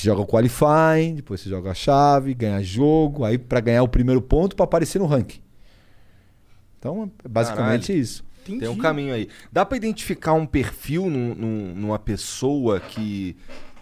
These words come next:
Speaker 2: se
Speaker 3: Tem
Speaker 2: identifica
Speaker 3: talento?
Speaker 2: com o tênis e tal? Pô, esse cara aqui no tênis, pelo perfil aqui, pelo jeito que ele se move na quadra, caralho, esse moleque é foda.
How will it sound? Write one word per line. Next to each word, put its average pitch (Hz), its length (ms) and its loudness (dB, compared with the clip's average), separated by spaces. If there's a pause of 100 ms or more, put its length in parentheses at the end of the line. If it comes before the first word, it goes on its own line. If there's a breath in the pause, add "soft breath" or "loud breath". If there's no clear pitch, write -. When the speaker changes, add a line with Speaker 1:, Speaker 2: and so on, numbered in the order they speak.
(140)
Speaker 2:
se - 280 -8
Speaker 3:
Tem 113 100 -4
Speaker 2:
identifica 170 240 -2
Speaker 3:
talento? 156 480 -2
Speaker 2:
com 107 220 -10
o 98 40 -10
tênis 120 600 -4
e - 40 -18
tal? 107 180 -4
Pô, 117 180 -4
esse 107 180 -6
cara 104 220 -8
aqui 117 460 -10 (580 soft breath)
no 107 160 -6
tênis, 113 400 -4
pelo 143 220 0
perfil 123 520 -2
aqui, 117 220 -6
pelo 117 240 -2
jeito 107 320 -6
que - 100 -6
ele 127 80 -4
se - 200 -10
move 107 400 -2
na 95 140 -6
quadra, 101 520 -4
caralho, 92 340 -6
esse - 180 -14
moleque 98 340 -8
é 98 40 -8
foda. 85 420 -12